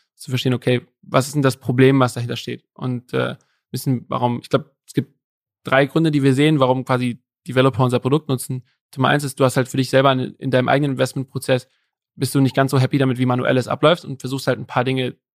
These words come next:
zu automatisieren. Ähm, ob das irgendwie quasi die Informationsbeschaffung ist, also welche, wo steht die Aktie gerade, welche Informationen quasi noch relevant für deine Entscheidung, die dann selber aufzubereiten. Ähm, das ist, glaub ich, so der, der erste Punkt. Zweiter Punkt ist eben, okay, was sind Dinge, die vielleicht gar nicht möglich sind in einem,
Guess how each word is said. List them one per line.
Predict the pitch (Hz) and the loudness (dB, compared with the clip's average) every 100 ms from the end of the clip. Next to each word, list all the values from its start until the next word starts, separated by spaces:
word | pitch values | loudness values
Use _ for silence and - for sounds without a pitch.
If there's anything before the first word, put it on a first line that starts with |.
| _ | _
zu | - - | -10 -8
automatisieren. | - - 127 123 120 127 120 - _ _ _ | -6 -4 -2 -2 2 2 0 -8 _ _ _
Ähm, | 123 120 120 - | 2 2 0 -6
ob | - | -10
das | 131 | -10
irgendwie | 123 127 120 | -8 -6 -4
quasi | - 120 | -4 -4
die | 120 | -6
Informationsbeschaffung | 127 123 120 131 127 - - 165 147 | -12 -12 -8 -6 -6 -4 -4 -4 -2
ist, | 131 - | -4 -6
also | 120 123 _ _ _ | -12 -14 _ _ _
welche, | - - - _ | -16 -14 -16 _
wo | - - | -16 -10
steht | 131 135 135 | -8 -8 -6
die | 131 | -4
Aktie | 123 - | -4 -6
gerade, | 127 123 123 | -2 0 2
welche | 123 120 | -2 -6
Informationen | 131 120 127 - 131 127 | -10 -14 -14 -8 -8 -6
quasi | 120 120 120 _ _ | -8 -10 -12 _ _
noch | 135 135 | -2 0
relevant | 143 135 | 2 0
für | 135 | -2
deine | 131 131 | -6 -6
Entscheidung, | 127 139 131 131 | -4 -2 -2 -4
die | 131 | -6
dann | 127 123 | -4 -2
selber | 127 127 | 0 0
aufzubereiten. | 131 - 151 139 - 180 - _ _ _ - | -2 -4 -2 -2 -2 -6 -8 _ _ _ 0
Ähm, | 131 | 2
das | 123 | 2
ist, | |
glaub | - | 0
ich, | 123 | -2
so | 123 | 0
der, | 127 - _ | -2 -2 _
der | - | -2
erste | 143 151 | 0 -2
Punkt. | 151 170 185 - _ _ | -4 -2 -4 -10 _ _
Zweiter | - 135 131 | 0 0 2
Punkt | 143 131 | 0 -2
ist | - | -4
eben, | 127 | -6
okay, | 123 139 127 - _ _ _ | -2 0 -2 -4 _ _ _
was | 135 | -2
sind | 135 143 | 0 2
Dinge, | 147 | 2
die | 135 | 2
vielleicht | 127 131 | 2 2
gar | 135 | 2
nicht | 127 120 | -2 0
möglich | 139 151 143 - | 0 0 -2 -2
sind | 135 127 | -2 -2
in | - 135 | -8 -8
einem, | 123 120 120 | -6 -6 -8